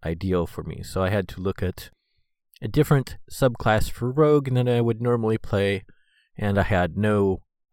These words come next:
uh, fighter subclass split. So it was <laughs> good and, uh, at the same time not ideal for using as a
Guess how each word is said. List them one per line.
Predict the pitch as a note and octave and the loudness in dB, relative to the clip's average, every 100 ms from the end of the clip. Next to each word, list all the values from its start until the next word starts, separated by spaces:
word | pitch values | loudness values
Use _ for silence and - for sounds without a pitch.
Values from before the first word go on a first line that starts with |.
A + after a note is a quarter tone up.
| - | -12
uh, | F2 | -8
fighter | - F#2+ F2+ F2 | -2 -2 0 -2
subclass | - C#3+ B2 A#2 G2+ | 0 0 0 0 0
split. | - - - - - - - _ _ _ _ | 0 -2 -2 0 0 0 -6 _ _ _ _
So | - A#2+ G#2 | -4 -2 0
it | F#2+ | 2
was | A#2 A2+ G#2+ G#2+ - - - | 4 4 4 0 -4 -16 -12
<laughs> | - | 0
good | A2 D3+ A#2 | 6 6 4
and, | A2 G#2+ G#2+ G#2 G2+ G2+ - - - | 0 -2 -2 -2 -2 -4 -6 -12 -10
uh, | - - - - | -8 -8 -12 -8
at | G2 | -2
the | G2+ | 0
same | - G#2 | 0 2
time | G2 G2+ F#2 | 2 0 -2
not | F2+ F2+ - | -2 -4 -4
ideal | F2 F2+ A2 A#2 G2+ F#2+ | -6 -4 2 4 4 2
for | - F#2+ | -2 -4
using | F2+ F#2+ F2+ F2+ F2+ | -2 -4 -4 -4 -4
as | E2+ - | -6 -6
a | D#2+ D#2+ | -6 -6